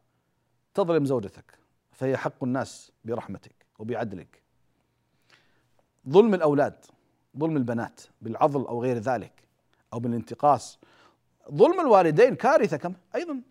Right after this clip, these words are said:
كارثة، مصيبة أن الإنسان يظلم والديه. كيف هذا؟ وين الدين؟ وين ال-، القرآن؟ وين السنة؟ تظلم والداك؟ تقول لي: "هل يمكن؟" مع الأسف،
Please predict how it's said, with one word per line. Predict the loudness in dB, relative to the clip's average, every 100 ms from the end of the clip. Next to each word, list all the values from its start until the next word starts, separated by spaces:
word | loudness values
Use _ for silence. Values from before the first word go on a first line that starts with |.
| 4
كارثة، | 12 12 12 6 0
مصيبة | 0 -2 0 2 2 -2 -4 _ _ _ _ _ _ _ _ -12
أن | -6 -6
الإنسان | -4 -8 0 2 2
يظلم | 2 2 4
والديه. | 4 4 2 2 -4 _ _ _
كيف | -6 -4
هذا؟ | -8 -14 _ _ _ _ _ _ _ _ _ _ -2
وين | -2
الدين؟ | -2 -4 -8 -12 _ _ _ _ _ _ _ _ _ _
وين | 2 4 4
ال-، | 2
القرآن؟ | 2 2 0 2 2 2
وين | 0
السنة؟ | -2 -8 -6
تظلم | 0 0 2
والداك؟ | 4 4 2 -2 -4 _ _ _ _ _ _ _ _ _ _ _
تقول | -6 -2
لي: | 0 0
"هل | 2 0 2
يمكن؟" | 2 0 0 0 2
مع | 4 4
الأسف، | 4 0 2 2 0 -12 -20